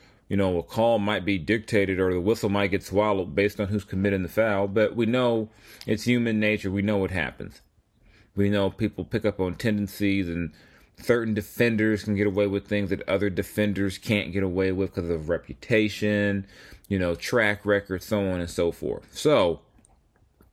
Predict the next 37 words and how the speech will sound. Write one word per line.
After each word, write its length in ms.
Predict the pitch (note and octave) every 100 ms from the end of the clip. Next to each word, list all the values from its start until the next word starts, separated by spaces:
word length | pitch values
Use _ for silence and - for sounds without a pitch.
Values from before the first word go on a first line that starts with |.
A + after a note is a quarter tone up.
| _ _ _ _
the 140 | F2 E2+
Kings 380 | - E3 F3
just 160 | D3 G#2+
need 220 | A#2 A#2
to 100 | A2
learn 220 | G2+ G#2+ G#2
how 100 | G2+
to 140 | G#2
play 400 | - - A2 G2+
above 560 | F2+ D#2+ - F#2 E2 C#2
this. 400 | G#1+ - - - - _ _ _ _ _ _ - _ -
And 540 | F2+ F#2 F2+ F2+ E2 - _ _ _ - -
maybe 260 | F2+ G2
that 220 | G2+ G2 -
takes, 380 | G2+ F#2 -
you 60 | F#2+
know, 260 | F2 E2 E2
another 340 | E2 F2 E2+
week, 280 | D#2+ G2 F#2+
another 320 | E2+ E2+ D#2+
month. 300 | F2+ G#2 -
I 140 | F2+ G2+
don't 200 | F2+ D#2
know. 220 | D#2 A#1+ - _ - -
But 180 | G#2+ -
they 120 | G2
definitely 560 | D#2+ A#2 A#2 A2 G2+
have 280 | F2+ G#2 F#2+
to 80 | F#2+
figure 380 | - G#2 F2+ F#2
out 220 | E2+ -
how 200 | A2 A2+
to 80 | A2+
play 280 | - B2+ G#2+
above 360 | F2 G2+ G2+
these 200 | F2 E2+
situations 800 | - E2+ F2+ E2 E2 - D2+ C#2+